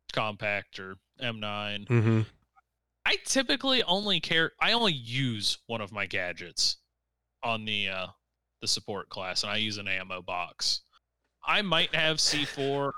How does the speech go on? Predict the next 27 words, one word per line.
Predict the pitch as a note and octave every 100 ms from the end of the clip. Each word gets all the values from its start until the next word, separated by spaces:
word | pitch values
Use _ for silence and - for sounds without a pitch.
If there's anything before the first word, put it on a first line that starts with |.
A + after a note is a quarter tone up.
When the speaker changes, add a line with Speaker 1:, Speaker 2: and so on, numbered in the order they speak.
| B2
Speaker 1:
the, | A#2 G#2+ G#2 G2+
the, | - - -
the | A2+
ballistic | G2+ G#2+ A#2 - B2+ -
shield | - A#2 A#2 A#2 -
equipped. | - - B2 A2 - -
That's | A#2 G#2
mostly | A2 G#2 - G#2+
on | G2 F#2+
locker | F#2+ F#2+ - F#2
or | E2+
metro, | F#2 F#2 - G2 F#2+ F#2+ _ _ _
having | A#2 G#2 F#2+ F#2
the | G2
shield. | - G2 G2+ G2+ - -
Speaker 2:
Yeah. | B2 G#2+ G#2 -
Speaker 1:
But | C3 - _ _ _ _
I | G3 B3
tend | D4 C#4+ B3
to | G3+
not | F#3+ F#3+
use | D#3+ E3 C#3
it | -
that | A#2+ A#2
often. | G#2 G2+ - F#2 F2+ _ _ _ _ _ _ _ _ _ _ _
Speaker 2:
No, | C#3+ A#2 F#2+ -
yeah. | A#2 G#2